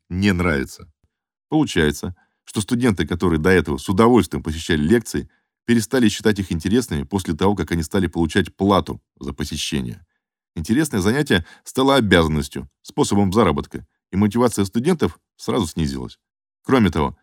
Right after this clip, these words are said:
студенты стали обесценивать занятия, которые ранее им нравились. Буду честен. Я допускаю вознаграждение за учёбу. Допустим, по итогам года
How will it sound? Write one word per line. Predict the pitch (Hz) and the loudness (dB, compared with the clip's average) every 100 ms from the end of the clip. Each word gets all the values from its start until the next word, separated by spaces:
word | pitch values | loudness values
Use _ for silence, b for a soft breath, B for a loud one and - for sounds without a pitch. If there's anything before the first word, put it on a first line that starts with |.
| _ | _
студенты | - 98 135 120 | -2 0 0 -2
стали | 92 107 90 | -2 2 2
обесценивать | 85 92 - 92 78 | 2 -2 0 2 2
занятия, | 76 101 131 82 71 _ _ | 0 0 0 -2 -4 _ _
которые | 87 95 107 | -2 2 4
ранее | 95 104 85 76 | 4 4 2 0
им | 67 - | -2 -6
нравились. | 76 80 67 58 - _ _ _ _ _ _ _ _ _ | -2 0 0 -4 -14 _ _ _ _ _ _ _ _ _
Буду | 139 160 147 | 0 2 4
честен. | 98 78 65 64 _ _ b b b - | 2 0 -4 -18 _ _ b b b 2
Я | 131 | 4
допускаю | 139 110 - 156 113 | 4 0 0 4 4
вознаграждение | 87 90 92 87 110 85 | 4 2 2 4 2 2
за | 82 | 2
учёбу. | 101 - 80 62 - _ | 2 2 -2 -2 -12 _
Допустим, | 71 85 135 - 73 | -6 -2 -2 -2 -6
по | - 101 | -2 0
итогам | 110 90 87 | 2 0 0
года | 135 156 82 | 2 2 0